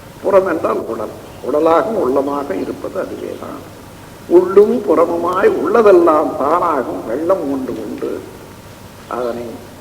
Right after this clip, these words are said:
தெய்வம் என்றார் வேதியரே." அன்பர்களே,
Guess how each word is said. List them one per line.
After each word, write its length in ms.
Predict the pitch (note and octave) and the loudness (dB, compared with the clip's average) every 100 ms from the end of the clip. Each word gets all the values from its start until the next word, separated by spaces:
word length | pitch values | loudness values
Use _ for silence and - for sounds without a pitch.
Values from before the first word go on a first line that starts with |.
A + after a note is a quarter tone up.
| - - - - | -20 -20 -20 -4
தெய்வம் 320 | B2+ F3+ F#3 | 0 2 2
என்றார் 460 | D3+ A#2+ C3 C3+ - - - - | 0 -2 0 -2 -4 -10 -16 -12
வேதியரே." 600 | B2 B2+ A#2+ A2 F#2+ G#2+ - - - - - - - - - - - - - - - - | -6 -6 -6 -8 -8 -8 -12 -14 -18 -18 -20 -20 -20 -20 -20 -20 -20 -20 -20 -20 -18 -10
அன்பர்களே, 520 | B2+ A2+ G2+ F#2+ | -8 -6 -6 -2